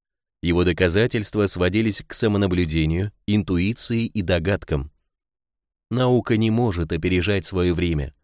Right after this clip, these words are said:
а современники Пуанкаре руководствовались рационализмом, философской традицией, которая делает упор на логику, разум и, главное, на эмпирические данные.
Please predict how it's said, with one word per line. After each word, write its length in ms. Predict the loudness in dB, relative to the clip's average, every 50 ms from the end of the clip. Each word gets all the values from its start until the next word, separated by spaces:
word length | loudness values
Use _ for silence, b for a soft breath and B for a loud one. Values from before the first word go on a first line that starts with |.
| _ _ _ _ _ _ _ -4
а 100 | -4 -2
современники 720 | 0 -2 0 2 2 4 4 4 4 4 2 0 -2 -2
Пуанкаре 640 | 0 2 2 2 2 0 0 0 2 2 2 2 0 0
руководствовались 1080 | 0 0 0 0 0 0 0 0 -2 -2 0 0 2 2 4 4 2 2 0 -4 -8 _
рационализмом, 880 | -2 -2 -2 -2 0 0 0 2 2 2 2 2 0 2 -2 -4 -4 -4 _ _ _ _ _ _ _ _ _ _ _ _ -2
философской 580 | 0 2 2 2 2 0 0 0 0 -2 0
традицией, 760 | 2 2 2 2 2 2 -2 -2 -4 -6 -6 -4 -2 -2 -2
которая 440 | 0 -2 -2 0 2 2 4 4 4
делает 400 | 4 2 4 4 4 4 4 2
упор 320 | -2 -2 2 2 2 2 2
на 160 | 2 2 2
логику, 580 | 2 2 0 0 -2 -4 -2 0 0 0 0 0
разум 560 | 0 2 2 4 2 2 0 0 -2 -2 -4 -6 _ _ _ _ _ _ _ _
и, 80 | -4 -2
главное, 600 | 2 2 4 4 4 2 2 2 0 0 0 0
на 200 | 0 0 -2 -2 -2 -2
эмпирические 880 | -2 -2 -2 -2 -2 0 0 0 0 0 -4 -8 -6 -4 0 0 0 2
данные. 480 | 2 2 2 2 0 -2 -4 -6 -10